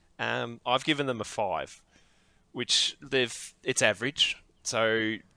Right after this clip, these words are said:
it, it reflects their position. So, I mean, they, yes, they were coming from seventeenth, but with their list on paper, I think we, our expectations were slightly higher than that. I think finals would have been an overachievement. Uh,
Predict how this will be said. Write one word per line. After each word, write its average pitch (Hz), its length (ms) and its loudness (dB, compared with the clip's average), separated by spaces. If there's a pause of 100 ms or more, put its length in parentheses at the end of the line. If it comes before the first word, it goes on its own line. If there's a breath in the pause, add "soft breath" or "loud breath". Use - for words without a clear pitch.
(1040)
it, 123 360 0
it 139 200 6
reflects 147 360 4
their 135 100 4
position. 104 460 -4
So, 127 160 2
I 127 80 6
mean, 131 180 0
they, 123 140 2
yes, 110 200 4
they 117 120 2
were 107 140 -2
coming 104 260 -10
from 101 160 -12
seventeenth, 98 640 -4
but 104 120 -6
with 104 160 -10
their 98 380 -2
list 104 260 -2
on 95 140 -10
paper, 95 460 -6
I 92 40 -2
think 98 280 -12
we, 95 240 -8
our 104 100 -6
expectations 95 640 -10
were 95 60 -12
slightly 95 360 -6
higher 95 340 -6
than 98 220 -12
that. 117 280 -2 (640 loud breath)
I - 80 0
think - 320 -2 (160)
finals 117 580 -4
would 113 140 -6
have 104 120 -8
been 104 220 -4
an 104 80 -6
overachievement. 127 840 -2 (200)
Uh, 117 540 -2